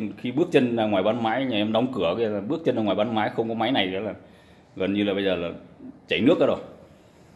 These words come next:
Trong nhà khô cong, rất sướng, trong nhà ống hai tầng. Không biết nồm ẩm là gì.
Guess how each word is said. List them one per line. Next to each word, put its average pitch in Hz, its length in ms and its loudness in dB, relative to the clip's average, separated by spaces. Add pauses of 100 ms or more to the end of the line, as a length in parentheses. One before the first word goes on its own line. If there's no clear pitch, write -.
(580)
Trong 110 160 2
nhà 98 160 2
khô 113 200 -2
cong, 127 420 4
rất 180 120 -2
sướng, 135 360 -4
trong 113 160 0
nhà 104 100 2
ống 98 200 0
hai 113 160 0
tầng. 104 260 0 (920)
Không 117 160 -6
biết 139 140 0
nồm 104 160 2
ẩm 87 180 -2
là 95 60 -4
gì. 90 140 -6